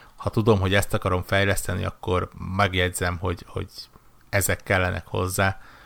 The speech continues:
pláne, ha még ráadásul olyan dolgok kellenek hozzá, amiket még egy másik dologból kell összerakni, és nem tudom azt csinálni, mit tudom én, így kitűzögetem a, a képernyő jobb oldalára, hogy most akkor, mit tudom én, három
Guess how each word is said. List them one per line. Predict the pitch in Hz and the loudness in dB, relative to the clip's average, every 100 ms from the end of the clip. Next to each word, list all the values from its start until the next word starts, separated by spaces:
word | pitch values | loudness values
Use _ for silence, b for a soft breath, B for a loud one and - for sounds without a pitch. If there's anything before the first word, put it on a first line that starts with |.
| b b b _ - | b b b _ -2
pláne, | 101 98 95 90 | 4 6 6 4
ha | 92 | 2
még | 90 90 | 2 2
ráadásul | 90 92 - 104 | 2 2 2 2
olyan | 98 | 4
dolgok | 95 95 | 4 4
kellenek | - 95 90 - | 2 2 2 0
hozzá, | 98 95 | 0 0
amiket | 92 92 92 | 0 0 0
még | 95 92 | 0 0
egy | 92 - | 0 4
másik | 104 98 - - | 6 8 4 2
dologból | 87 87 87 87 | 2 2 0 -4
kell | 87 - 92 | -2 0 0
összerakni, | 92 - 95 90 - 104 - - B B B | -2 -2 -2 -2 -2 -4 -4 -8 B B B
és | - - | -4 2
nem | 107 | 2
tudom | - 90 | 2 0
azt | 90 - | -2 -2
csinálni, | 101 87 90 | -2 0 -2
mit | 92 92 | -4 -4
tudom | 95 87 | -4 -2
én, | 90 92 | 0 -2
így | 95 | -4
kitűzögetem | - 95 90 92 87 82 95 | -4 -2 -2 -2 -2 0 0
a, | 90 - b b b b 90 | 0 -4 b b b b -6
a | 85 82 - - | -6 -6 -16 -12
képernyő | - 95 90 87 87 | -4 -2 -2 -2 0
jobb | 90 | 2
oldalára, | 90 90 90 95 98 | 2 0 0 -2 -2
hogy | 98 | -4
most | 95 - | -6 -8
akkor, | 98 - - | -8 -8 -10
mit | - | -12
tudom | - - | -10 -8
én, | 90 92 | -8 -4
három | 98 90 87 | 2 4 4